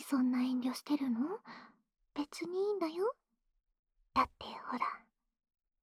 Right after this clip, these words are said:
彼女だし。<laughs>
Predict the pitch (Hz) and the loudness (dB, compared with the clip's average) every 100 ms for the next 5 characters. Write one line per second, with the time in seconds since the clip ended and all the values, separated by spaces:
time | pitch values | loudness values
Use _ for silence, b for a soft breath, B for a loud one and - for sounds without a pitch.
0 | _ _ - - 381 403 294 - - - | _ _ -10 -6 -4 -4 -6 -10 -8 -6
1 | - - _ _ _ _ _ _ _ _ | -8 -10 _ _ _ _ _ _ _ _
2 | _ _ _ _ 392 381 - - | _ _ _ _ -2 -2 -2 -10